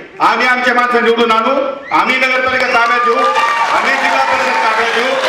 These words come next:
आमचे माणसं निवडून येतील, पक्षाचे माणसं निवडून येतील आणि तुमच्या पाठीमागे समर्थपणे आम्ही ताकद उभी करू. त्यामुळे अशा प्रकारची कुठलीही ॲडजस्टमेंट या सिन्नर तालुक्यामध्ये होणार नाही. जे बदनाम झाले त्यांच्यावर आम्ही युती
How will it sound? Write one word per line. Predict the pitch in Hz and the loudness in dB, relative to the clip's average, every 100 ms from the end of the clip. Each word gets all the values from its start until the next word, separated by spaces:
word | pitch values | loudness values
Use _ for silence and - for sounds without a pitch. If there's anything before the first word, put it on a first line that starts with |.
| - - - - | -2 -2 -2 -2
आमचे | 214 220 269 | -2 0 0
माणसं | 277 262 262 247 | 2 2 2 0
निवडून | 240 240 233 | 0 0 -2
येतील, | 233 262 254 | 0 0 0
पक्षाचे | 247 - 262 269 | -2 0 0 0
माणसं | 262 240 226 | 0 0 0
निवडून | 220 220 | 0 0
येतील | 214 240 262 - - - 147 | 0 0 0 -2 -6 -6 0
आणि | 180 247 | 0 0
तुमच्या | 233 214 233 | -2 0 2
पाठीमागे | 233 226 214 220 214 | 2 0 0 0 0
समर्थपणे | 220 226 214 208 | 0 0 0 0
आम्ही | 208 202 | 0 0
ताकद | 196 185 185 | 0 0 0
उभी | 170 | 0
करू. | 156 151 - - - - | 2 0 -4 -10 -12 -4
त्यामुळे | 175 190 233 | 0 2 2
अशा | 226 226 | 2 0
प्रकारची | 226 233 226 | 2 0 0
कुठलीही | 220 220 214 247 | 0 0 0 2
ॲडजस्टमेंट | 247 233 226 233 - 233 233 - 339 294 - - | 2 2 0 0 0 0 -2 -4 -4 -6 -4 0
या | 302 247 | 0 0
सिन्नर | 233 226 220 | 0 0 0
तालुक्यामध्ये | 214 208 208 214 220 | 0 0 0 0 0
होणार | 196 208 202 | 0 0 0
नाही. | 202 220 - - - - - | 0 -2 -4 -6 -10 -18 -4
जे | 226 | 0
बदनाम | 226 226 294 302 | 2 2 2 2
झाले | 240 226 214 | 0 0 0
त्यांच्यावर | 214 214 233 226 | 0 0 2 2
आम्ही | 214 214 | 2 0
युती | 208 | -2